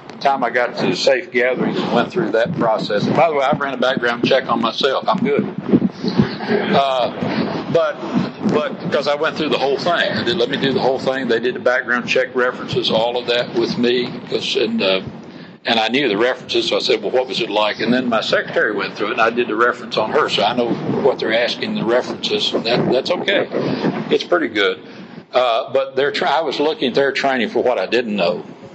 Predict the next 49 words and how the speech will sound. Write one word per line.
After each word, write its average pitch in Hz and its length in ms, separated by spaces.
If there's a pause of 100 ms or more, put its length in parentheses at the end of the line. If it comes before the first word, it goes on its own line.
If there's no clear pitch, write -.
(200)
but 117 100
I 117 80
was 95 120
comparing 123 500
it 110 100
to 92 100
Ministry 117 400
Safe. 110 400
I 127 160
think 120 280
Ministry 120 400
Safe's 117 340
training 120 500
will 98 120
be 117 160
more 107 240
interesting 110 480
to 92 40
your 92 120
people 120 480
and 95 100
more 95 180
helpful, 120 480 (1300)
uh, 107 280 (100)
particularly 143 280
if 104 100
you've 110 120
got 113 220
any, 107 160
because 127 220
they're - 160
gonna - 160
show 143 180
you - 160
pictures 143 460
of - 100
predators, 127 480
they're 113 140
gonna 117 160
show 139 180
you 117 160
pictures 127 420
of 113 80
situations, 117 560
they're 139 140
gonna 135 160
tell 151 140
you 131 160
about, 117 300